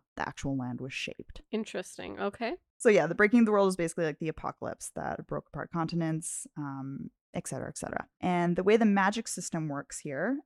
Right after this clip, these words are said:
Speaker 1: is there are two halves called Saidin and Saidar, and they are, like, the male half of the power and the female half. And currently, because of the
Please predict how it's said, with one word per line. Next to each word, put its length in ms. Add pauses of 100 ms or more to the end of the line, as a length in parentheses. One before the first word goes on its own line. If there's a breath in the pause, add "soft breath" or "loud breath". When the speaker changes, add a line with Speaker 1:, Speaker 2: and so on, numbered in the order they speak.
(160)
Speaker 1:
is 500
there 160
are 420
two 180
halves 440 (120)
called 160
Saidin 680
and 160
Saidar, 580 (440)
and 180
they 120
are, 180
like, 160 (100)
the 80
male 280
half 240 (120)
of 320
the 320
power 320
and 160
the 40
female 440
half. 180 (140)
And 140
currently, 560
because 560
of 400
the 500